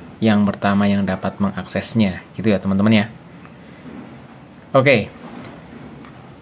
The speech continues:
di sini video saya adalah mau uji coba. Konon atau mungkin pernah ya ada yang mencoba ya, bahwa Elko ini dapat menggantikan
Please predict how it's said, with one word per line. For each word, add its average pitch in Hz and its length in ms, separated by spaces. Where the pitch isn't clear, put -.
di - 0
sini 180 320
video 165 240
saya 151 320
adalah 147 560
mau 127 400
uji 120 160
coba. 104 560
Konon 127 480
atau 110 240
mungkin 120 640
pernah 120 320
ya 110 240
ada 113 160
yang 107 160
mencoba 104 400
ya, 110 400
bahwa 101 400
Elko 113 400
ini 131 160
dapat 107 320
menggantikan 110 960